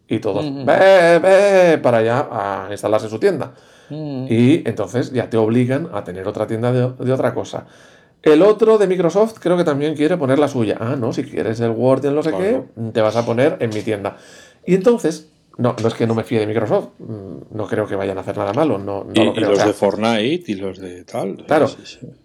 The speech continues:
Speaker 1: Pero, pero lo de Fortnite, bueno, al final es un jueguito. Pero los
Speaker 2: No, no,
Speaker 1: del
Speaker 2: que quieren poner
Speaker 1: Facebook
Speaker 2: una tienda de juegos.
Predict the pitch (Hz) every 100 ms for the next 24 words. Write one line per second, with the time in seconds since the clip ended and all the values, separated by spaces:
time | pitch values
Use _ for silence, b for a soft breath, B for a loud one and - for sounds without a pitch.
0 | _ - 240 202 185 185 220 226 226 254
1 | 254 - 165 113 101 135 143 190 214 175
2 | 139 127 110 - - b b b - 151
3 | 131 127 120 131 123 151 110 95 117 -
4 | 123 135 147 127 123 147 135 - 156 147
5 | 92 -